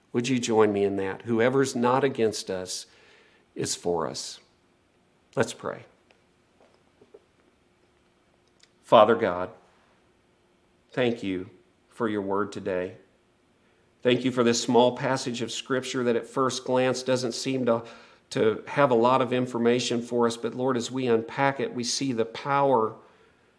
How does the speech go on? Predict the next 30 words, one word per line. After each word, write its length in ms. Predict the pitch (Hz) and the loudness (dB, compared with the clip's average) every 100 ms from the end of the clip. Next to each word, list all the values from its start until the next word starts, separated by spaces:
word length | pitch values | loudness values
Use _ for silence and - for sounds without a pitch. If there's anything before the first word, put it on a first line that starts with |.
| _ _ _ _ - | _ _ _ _ -2
of 180 | 117 | 0
your 160 | 117 113 | 2 2
love 380 | 110 123 117 117 | 4 6 6 4
and 120 | 104 | 0
your 160 | 107 110 | 0 -2
inclusiveness. 1000 | 110 - 120 117 104 92 110 - - - _ _ _ _ _ _ _ _ _ _ _ - | -2 -4 -4 -4 -6 -8 -8 -12 -14 -18 _ _ _ _ _ _ _ _ _ _ _ -4
We 120 | 127 | -2
see 580 | 120 139 135 127 120 - | 0 4 4 4 -2 -10
the 200 | - 120 | -2 2
ways 380 | 117 131 135 127 | 6 6 6 2
that 120 | - | -4
we 140 | 135 127 | -4 -4
can 180 | 123 | -2
hinder 600 | 113 127 135 131 123 117 - | -2 0 2 2 0 -2 -6
the 120 | 117 | -4
work 260 | 113 127 123 | 0 0 0
of 160 | 113 | -4
God 320 | 127 120 123 120 | 2 2 4 2
in 100 | 113 | 2
our 160 | 110 | 4
own 180 | 117 120 | 2 2
lives 420 | 117 117 120 117 | 4 4 2 0
and 80 | 113 | -2
the 60 | 107 | 0
lives 340 | 113 113 113 | 2 2 0
of 120 | 110 | -2
others. 380 | 113 113 107 - - - | 0 0 -4 -8 -20 -8
Forgive 440 | - 120 131 123 | -4 0 2 4
us, 180 | 120 117 | 2 0
God. 420 | - 104 98 101 | -4 -4 -4 -10